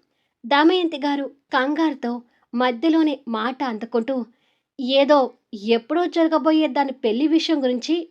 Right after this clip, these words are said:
మాట్లాడుకొని గొడవ పడ్డాంలేరా" అని ఆనంది వైపు చూసి, "చెప్పకు" అంటూ కళ్ళతో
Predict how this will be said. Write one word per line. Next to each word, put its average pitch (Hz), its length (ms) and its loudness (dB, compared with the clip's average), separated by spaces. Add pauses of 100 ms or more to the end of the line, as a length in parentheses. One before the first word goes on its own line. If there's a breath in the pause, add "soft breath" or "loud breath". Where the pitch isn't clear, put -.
(120)
మాట్లాడుకొని 285 840 -2 (300)
గొడవ 247 220 0
పడ్డాంలేరా" 233 760 -2 (640 soft breath)
అని 294 340 0 (400)
ఆనంది 330 400 2
వైపు 254 320 -4
చూసి, 226 320 -6 (520)
"చెప్పకు" 254 340 -6 (600)
అంటూ 277 400 -6 (140)
కళ్ళతో 277 380 -2